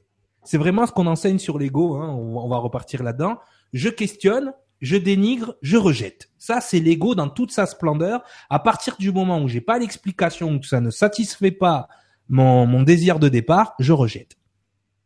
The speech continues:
On peut pas fonctionner comme ça. On peut pas fonctionner comme ça. Surtout que tous les jours, moi, en faisant mes lectures angéliques, je me rends compte, effectivement, que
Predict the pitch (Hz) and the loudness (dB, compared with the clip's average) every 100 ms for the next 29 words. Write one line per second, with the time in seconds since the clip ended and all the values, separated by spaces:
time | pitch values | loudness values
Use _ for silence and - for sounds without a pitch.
0 | _ _ _ _ - - - 117 - - | _ _ _ _ -20 -18 -10 -2 0 0
1 | 113 - 104 101 95 - - _ _ _ | -2 -6 -8 -10 -14 -16 -20 _ _ _
2 | _ _ - 107 107 165 135 131 117 113 | _ _ -14 -8 0 2 2 -4 -4 -4
3 | 110 110 - - 139 120 170 135 113 139 | -4 -4 -4 -2 -2 0 2 2 2 4
4 | 185 139 131 165 120 123 123 120 117 113 | 2 2 -2 -2 -6 -8 -6 -6 -8 -6
5 | 135 117 110 123 196 131 123 180 151 123 | -6 -4 -4 -4 -4 -2 2 2 2 0
6 | 110 - 208 202 _ - - 127 - 123 | -2 -2 -4 -4 _ -20 -8 -6 -2 0
7 | 151 196 - 123 | 2 2 2 0